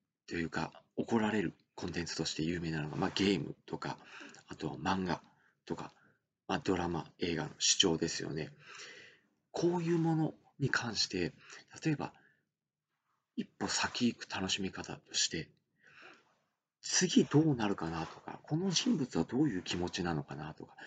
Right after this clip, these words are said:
次こういう展開になるなとか、先を予測して、そのコンテンツを楽しめるようになると、怒られる。見てたら怒られる。やってたら怒られるゲームとかアニメ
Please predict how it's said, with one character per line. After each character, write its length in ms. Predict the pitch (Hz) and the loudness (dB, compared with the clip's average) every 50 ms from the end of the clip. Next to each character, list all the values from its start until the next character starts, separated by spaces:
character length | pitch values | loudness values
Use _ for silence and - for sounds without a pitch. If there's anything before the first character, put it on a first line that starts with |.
| - - - | -16 -16 -8
次 240 | - - - 104 104 | -4 0 2 2 2
こ 240 | - - - 139 151 | 2 0 0 2 4
う 40 | 165 | 4
い 100 | 170 160 | 4 2
う 40 | - | 0
展 220 | - 156 156 151 | 0 -2 -2 -2
開 200 | - 160 151 147 | -2 -2 -2 0
に 80 | 147 143 | 0 -2
な 80 | 139 | -4
る 80 | 117 92 | -4 -4
な 80 | - | -6
と 120 | 151 - 147 | -8 -8 -8
か、 60 | 139 - | -6 -4
先 560 | - - - - 156 - - - 254 247 - - | -2 0 0 0 -2 -4 -6 -10 -10 -8 -2 2
を 220 | 220 170 113 - - - - - - - - - _ - | 2 2 2 0 -4 -16 -20 -20 -20 -20 -20 -20 _ -10
予 120 | 104 117 | -8 -6
測 400 | 139 - - - - - - - | -4 -2 -2 -4 -4 -6 -2 2
し 240 | - - - - - | 4 4 4 4 4
て、 240 | - 254 - - - - - - - - - - | 2 2 2 2 -2 -8 -20 -20 -20 -18 -14 -8
そ 140 | - - | -4 -2
の 100 | 127 110 | -2 -2
コ 160 | - - 127 120 | -2 -2 -2 -2
ン 80 | 117 - | -2 -2
テ 100 | 123 113 | -2 -4
ン 100 | 107 - | -4 -4
ツ 140 | - - | -4 -4
を 40 | 110 | -4
楽 280 | 101 - - - 113 110 | -4 -4 -6 -6 -4 -4
し 140 | 107 113 120 | -4 -2 -2
め 140 | 117 113 | -4 -6
る 80 | 98 92 | -8 -10
よ 80 | 92 - | -12 -14
う 40 | 80 | -16
に 100 | 82 87 | -8 -6
な 100 | 95 92 | -4 -4
る 120 | - - - | -4 -4 -4
と、 180 | 95 90 - - _ _ _ _ _ _ _ _ _ _ _ _ _ _ _ _ _ _ _ _ _ - - - - - - - - - _ _ _ _ _ _ _ _ _ - | -4 -4 -4 -6 _ _ _ _ _ _ _ _ _ _ _ _ _ _ _ _ _ _ _ _ _ -20 -20 -18 -16 -16 -16 -16 -18 -20 _ _ _ _ _ _ _ _ _ -16
怒 320 | - - - - 185 190 | -16 -14 -2 2 4 4
ら 120 | 190 190 190 | 4 4 4
れ 120 | 190 170 | 4 2
る。 120 | - - - _ _ _ _ _ _ _ _ _ _ _ _ _ _ _ _ _ _ _ _ _ _ _ - 92 101 | 2 0 -6 _ _ _ _ _ _ _ _ _ _ _ _ _ _ _ _ _ _ _ _ _ _ _ -18 -12 -10
見 80 | 123 | -8
て 180 | - - 160 143 | -2 -2 -2 0
た 120 | - 92 | 2 2
ら 80 | 87 87 | 2 2
怒 260 | 87 82 - 92 87 | 2 2 0 0 2
ら 140 | 85 82 80 | 2 2 2
れ 80 | 82 | 2
る。 80 | 78 - - - - - | 0 -2 -4 -12 -6 -2
や 120 | 95 95 | -2 -2
っ 60 | - | 0
て 160 | - - 135 | 0 0 0
た 120 | - 143 123 | 2 2 2
ら 100 | 104 76 | 2 2
怒 180 | 80 - - | 2 2 2
ら 120 | 87 90 87 | 2 2 2
れ 60 | 87 | 2
る 120 | 82 76 - | 2 0 2
ゲ 180 | - 104 120 | 2 2 2
ー 40 | 120 | 2
ム 100 | 90 76 | 2 -2
と 120 | - - - | -4 -6 -8
か 140 | - - - | -8 -4 0
ア 120 | 107 107 107 | 0 2 2
ニ 100 | 101 87 | 2 0
メ 160 | 90 95 | -2 -4